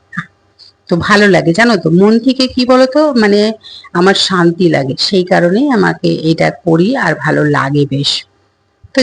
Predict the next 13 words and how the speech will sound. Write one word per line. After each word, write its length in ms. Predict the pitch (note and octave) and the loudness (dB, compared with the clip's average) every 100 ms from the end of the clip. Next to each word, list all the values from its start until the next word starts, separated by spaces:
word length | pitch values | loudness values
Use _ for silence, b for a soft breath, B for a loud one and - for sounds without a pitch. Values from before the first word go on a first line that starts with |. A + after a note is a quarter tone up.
| A#3+ | 2
যাই 140 | A3+ A3 | 2 2
হোক, 140 | A3+ - - - _ _ - | 0 0 -12 -18 _ _ -10
বক 300 | F3+ E3 D3 | -2 -2 0
বক 120 | E3+ - F3+ | -2 -2 -2
করতে 240 | F3 G#3 | -2 -2
করতে 360 | F#3+ F#3 - E3+ F3 - _ _ _ | -2 -2 -2 -4 -4 -8 _ _ _
অনেকটাই 440 | E3 F3 F3+ G#3 G#3 | 0 2 2 0 0
কাজ 260 | E3+ D3+ D#3+ | 0 -2 0
আমার 140 | D#3+ D#3+ | 0 0
কিন্তু 220 | E3+ F3+ B3 | 0 0 0
সারা 380 | - E3+ C3 C3+ | -2 -2 -2 0
হয়ে 160 | C#3+ C3+ | 0 0
গেছে, 320 | C#3 C#3+ - | 0 -4 -4